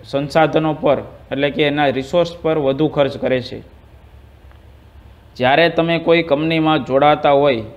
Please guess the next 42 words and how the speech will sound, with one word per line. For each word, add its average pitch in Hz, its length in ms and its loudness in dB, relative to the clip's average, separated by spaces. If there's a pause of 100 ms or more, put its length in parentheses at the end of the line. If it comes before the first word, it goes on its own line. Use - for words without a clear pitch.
(420)
ત્યારે 147 300 2
કંપનીની 160 480 -2
આવક 156 460 2
અને 147 160 -4
સ્થિતિ 147 440 -2
પર 165 280 0
નજર 135 340 -2
રાખવી 139 380 0
જરૂરી 123 420 -2
છે. 104 180 -12 (880)
એટલે 156 320 2
મેં 151 220 0
પહેલાં 151 220 4
વાત 147 260 2
કરીને 160 280 0
એમ 123 180 -4
કે 120 220 -8
જ્યારે 143 500 2 (220)
તમે 143 160 -4
કોઈ 147 160 -2
પણ 147 180 -4
કંપનીમાં 151 500 -2
જોઈન 139 280 -2
થાવ 135 300 2
છો 120 340 -8 (680)
તો 160 280 2
એ 170 260 0
જોવાનું 160 420 2
છે 160 140 0
કે 160 120 0
કંપની 160 420 -2
મોટી 139 480 -2
છે 170 220 -2
કે 165 180 -6
નાની 139 320 0
છે 147 200 -4
કે 143 120 -6
એમ 147 180 2
એન 156 120 2
સી 143 160 -4
કંપની 117 320 -10
છે. 104 180 -20